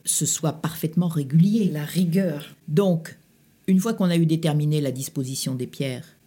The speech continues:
Speaker 1: on s'est dit, « Mais si on fait à la main, ça va, ça va coûter une fortune. » À la main, on aurait pu, parce qu'on pou-, on pouvait du, on découpait dans du plané, on prenait du plané, et bon.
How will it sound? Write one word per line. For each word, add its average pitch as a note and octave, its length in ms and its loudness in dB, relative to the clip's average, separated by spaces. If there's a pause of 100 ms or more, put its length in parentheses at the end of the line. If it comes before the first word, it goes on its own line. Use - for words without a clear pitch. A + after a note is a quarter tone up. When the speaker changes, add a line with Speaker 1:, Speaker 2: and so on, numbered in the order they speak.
(160)
Speaker 1:
on E3 40 -4
s'est D#3 140 -6
dit, « C#3 160 -6
Mais A#2+ 100 -2
si - 240 -4
on C3+ 100 -2
fait C3+ 480 -6 (280)
à C3 80 -4
la C3+ 120 -2
main, C3 320 -2 (520)
ça - 160 -8
va, A2 140 -8 (100)
ça - 140 -12
va - 80 -10
coûter - 260 -12
une C3 100 -6
fortune. » B3 460 -6 (1120)
À C3 40 -12
la B2+ 100 -6
main, D3+ 180 2
on C#3 100 0
aurait C3 240 -2
pu, D#3 200 0
parce - 180 -8
qu'on A#2+ 140 -2
pou-, B2+ 180 -6
on B2 80 0
pouvait C3+ 260 -2
du, B2 140 -6 (120)
on B2+ 180 -4
découpait D3+ 460 2
dans C#3 120 0
du D3+ 100 0
plané, C#3 520 4
on B2 80 0
prenait B2+ 280 -2
du A#2+ 120 -4
plané, B2+ 880 0
et A2+ 60 -2
bon. A2+ 240 -8